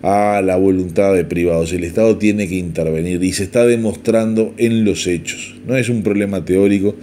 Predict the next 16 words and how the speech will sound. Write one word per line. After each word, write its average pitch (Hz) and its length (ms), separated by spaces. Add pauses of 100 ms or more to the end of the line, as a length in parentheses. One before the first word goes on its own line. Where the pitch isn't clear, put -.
(320)
es 92 140
un 104 160
problema 98 380
de 95 60
lo 90 120
que 92 80
la 95 140
realidad 95 500
a 95 60
nivel 123 320
rural 107 380
y 98 40
ahora 117 260
también 98 340
a 87 40
nivel 95 440